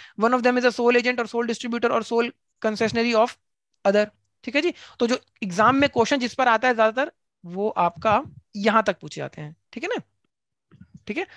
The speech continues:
अब कुछ एग्जांपल मैं जो आपको इसमें बताना चाहता हूं वो हम देखते हैं। ये तो बात हुई रिलेटेड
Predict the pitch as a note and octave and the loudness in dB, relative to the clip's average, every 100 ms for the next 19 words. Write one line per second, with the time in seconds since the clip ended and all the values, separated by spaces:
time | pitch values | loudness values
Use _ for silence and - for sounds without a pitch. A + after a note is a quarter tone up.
0 | - - A3+ D4 E4 C4+ G#3 A3+ A#3 B3 | -6 -2 -2 2 2 2 2 2 4 4
1 | A#3 C4 - G#3 G#3 G3 F#3+ G3+ G#3 F3+ | 2 0 -4 -2 2 2 0 -4 -6 -4
2 | F3 F#3 F3 F3+ F3 A#3 _ _ - D#3+ | -4 -2 -4 -4 -10 -12 _ _ -16 -6
3 | F3+ G#3 _ _ - F3+ E3 D#3 - G3 | -6 -6 _ _ -10 -8 -6 -8 -6 -8
4 | - - - - A3+ C#4 A#3 A3 G#3 C4 | -8 -20 -12 0 2 4 4 2 2 2
5 | E4 - G3+ G#3 G#3 A3+ D4+ | 2 0 -2 2 2 2 4